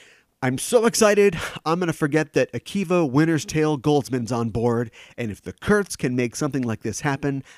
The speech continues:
I'm one step closer to not wanting him dead. So what's the show gonna be about? That's the big question now. I still like the pitch that we came up with in our live episode from this year's Convergence with Melinda Snodgrass,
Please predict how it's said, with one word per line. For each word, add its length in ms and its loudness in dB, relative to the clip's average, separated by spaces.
I'm 240 -6
one 220 0
step 300 0
closer 360 -4
to 80 -4
not 220 -2
wanting 300 -4
him 160 -6
dead. 460 -12
So 140 -2
what's 160 -2
the 80 -2
show 180 4
gonna 160 -2
be 140 2
about? 320 4
That's 380 -4
the 120 -2
big 180 -2
question 480 -2
now. 380 -2
I 180 0
still 260 -2
like 220 -2
the 80 -12
pitch 320 -6
that 160 -6
we 120 0
came 300 0
up 180 -2
with 280 -2
in 180 -8
our 160 -4
live 300 -2
episode 500 -4
from 200 -6
this 220 -10
year's 220 -8
Convergence 720 -6
with 320 -8
Melinda 320 -8
Snodgrass, 760 -4